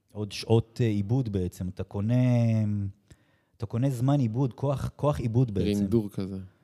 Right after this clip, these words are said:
Speaker 2: כן.
Speaker 1: כן, כי יש תור שכל הזמן, כל הזמן המחשב עובד. אין, זה לא משהו שנח אי פעם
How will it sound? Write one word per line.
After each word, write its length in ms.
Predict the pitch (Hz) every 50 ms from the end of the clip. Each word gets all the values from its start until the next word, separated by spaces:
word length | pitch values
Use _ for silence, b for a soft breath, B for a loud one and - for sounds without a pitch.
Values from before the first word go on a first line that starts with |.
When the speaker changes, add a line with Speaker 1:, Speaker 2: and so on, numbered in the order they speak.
| _ _ _ _ _
Speaker 2:
כן. 120 | - 220 208
Speaker 1:
כן, 180 | 196 175 120 101 104 - -
כי 140 | - 113 110 107 107 110 107 110 113 113 113 104 110 110 98 104 101
יש 220 | 107 123 143 143 -
תור 340 | - - 220 180 120 110 95
שכל 480 | - - 107 104 - - 123 123 131
הזמן, 220 | 131 131 147 156 156 - -
כל 220 | - 123 131 139
הזמן 240 | 143 139 151 151 151
המחשב 300 | 147 - - - 147 139
עובד. 260 | 131 127 139 139 98
אין, 360 | 98 127 147 175 185 175 156 -
זה 180 | 113 104 107 107
לא 180 | 110 123 143 156
משהו 280 | 156 147 131 - 135
שנח 540 | - - 120 113 117 131 120 - - 110 - -
אי 140 | 107 110 110 -
פעם 280 | 151 165 135 98 87